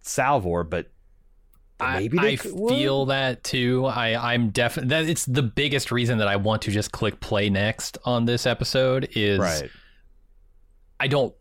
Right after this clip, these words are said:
Speaker 2: I don't really buy it that they're gonna kill Salvor right now, but I would say it would be a huge swing if they did. Um,
Speaker 1: Yeah.
Speaker 2: I would, I, I would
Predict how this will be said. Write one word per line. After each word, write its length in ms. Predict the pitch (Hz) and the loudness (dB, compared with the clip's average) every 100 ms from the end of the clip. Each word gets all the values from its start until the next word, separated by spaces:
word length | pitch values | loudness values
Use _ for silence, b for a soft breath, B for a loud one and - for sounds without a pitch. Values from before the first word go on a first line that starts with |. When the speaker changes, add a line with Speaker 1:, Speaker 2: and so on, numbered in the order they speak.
| _ - | _ -4
Speaker 2:
I 120 | 135 | 0
don't 360 | 147 143 143 - | 2 2 0 -4
really 420 | 135 143 135 127 | -2 0 2 0
buy 340 | 101 120 117 123 | 0 0 2 2
it 280 | 87 87 - - | 0 -4 -8 -6
that 160 | 120 | -2
they're 100 | 120 | 0
gonna 200 | 113 107 | 0 0
kill 280 | 101 - 104 | 0 0 0
Salvor 480 | - 110 110 98 92 | 0 0 2 0 0
right 240 | 92 90 | 0 0
now, 240 | 95 92 92 | -2 0 0
but 100 | 147 | 0
I 60 | |
would 200 | 160 202 | 2 0
say 520 | 180 160 135 131 120 - - | 2 2 2 0 -2 -8 -4
it 200 | 123 110 | -4 -2
would 340 | 104 110 120 | -2 0 0
be 140 | 123 117 | -2 -2
a 80 | 117 | -4
huge 600 | - 110 120 131 127 120 | -2 0 2 0 -2 -4
swing 300 | 117 110 110 | -2 -2 -2
if 120 | - | -2
they 140 | 113 98 | -2 0
did. 460 | 90 82 85 90 - - 107 | 0 -2 -2 -6 -10 -8 -2
Um, 420 | 101 95 92 90 | 0 2 0 -2
Speaker 1:
Yeah. 200 | 76 71 - - - - - b b b - - _ 113 | -4 -10 -18 -20 -20 -20 -20 b b b -20 -20 _ -2
Speaker 2:
I 100 | 107 | 0
would, 280 | 98 92 - _ _ _ _ _ - | 0 -2 -8 _ _ _ _ _ -8
I, 180 | 104 98 - | -6 -6 -4
I 100 | 104 | -4
would 240 | 90 85 | -4 -6